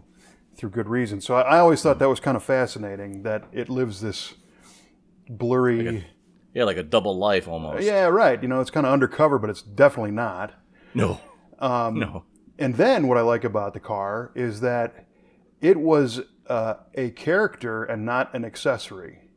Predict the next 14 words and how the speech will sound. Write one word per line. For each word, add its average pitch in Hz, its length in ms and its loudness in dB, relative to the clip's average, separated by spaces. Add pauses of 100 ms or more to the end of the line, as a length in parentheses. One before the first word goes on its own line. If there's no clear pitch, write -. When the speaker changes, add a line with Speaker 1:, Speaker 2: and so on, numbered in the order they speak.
(260)
Speaker 1:
It 131 180 0
was, 113 500 -4 (560)
to 123 100 -8
use 117 140 -4
the 101 60 -6
term 110 200 -6
vehicle, 101 540 -6
the 113 120 -4
vehicle 127 420 0
that 104 160 -6
made 123 600 0
most 113 540 -2
of 113 100 -6
that 107 320 -2